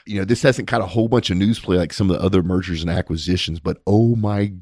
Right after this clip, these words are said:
God, is this gonna be cool. Now, the good thing from a employment point of view is this is gonna allow E Q T, who I've known forever, to start growing, even this time of low gas prices.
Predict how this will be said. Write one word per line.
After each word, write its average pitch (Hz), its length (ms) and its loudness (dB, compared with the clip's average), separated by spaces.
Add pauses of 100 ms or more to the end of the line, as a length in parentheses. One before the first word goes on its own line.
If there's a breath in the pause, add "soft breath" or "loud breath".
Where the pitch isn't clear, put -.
(100)
God, 107 460 2
is 98 140 0
this 98 200 -4
gonna 101 180 2
be 98 140 0
cool. 95 360 0 (300 loud breath)
Now, 120 100 2
the 117 100 2
good 190 380 0
thing 175 240 0
from 117 460 0 (120)
a 90 320 4 (280 loud breath)
employment 131 540 2
point 92 240 0
of 82 80 -2
view 82 260 -2 (100)
is 87 160 -2
this 113 180 2
is 139 80 -6
gonna 117 140 4
allow 101 280 2
E 104 120 -4
Q 113 200 -14
T, 101 240 0
who 95 160 2
I've 101 100 0
known 98 200 2
forever, 82 520 0 (320 soft breath)
to - 100 -12
start 104 340 2
growing, 87 360 0
even 123 260 0
this 135 160 0
time 113 240 0
of 90 80 -2
low 95 160 4
gas 90 320 -2
prices. - 460 -4